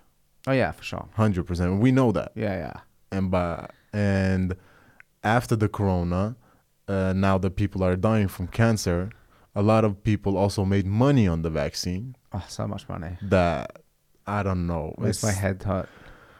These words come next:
Speaker 2: And, and now what we see is that people are still dying. They're still wiping out people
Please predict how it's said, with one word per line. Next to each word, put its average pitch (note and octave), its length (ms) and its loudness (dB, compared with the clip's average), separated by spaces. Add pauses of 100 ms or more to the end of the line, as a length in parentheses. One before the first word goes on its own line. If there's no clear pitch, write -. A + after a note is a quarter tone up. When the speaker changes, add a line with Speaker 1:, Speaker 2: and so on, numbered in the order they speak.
(760)
Speaker 2:
And, A#2+ 460 4 (480)
and A#2+ 220 6
now E3+ 460 4 (160)
what A#2+ 380 4
we B2 160 8
see E3+ 400 2
is C3 220 2
that A#2 180 4
people C#3 240 4
are G#2 100 8
still A2 280 4
dying. D2+ 320 -2 (460)
They're G#2 120 4
still B2+ 260 4
wiping G#2 380 2
out F#2+ 180 2
people F#2+ 380 0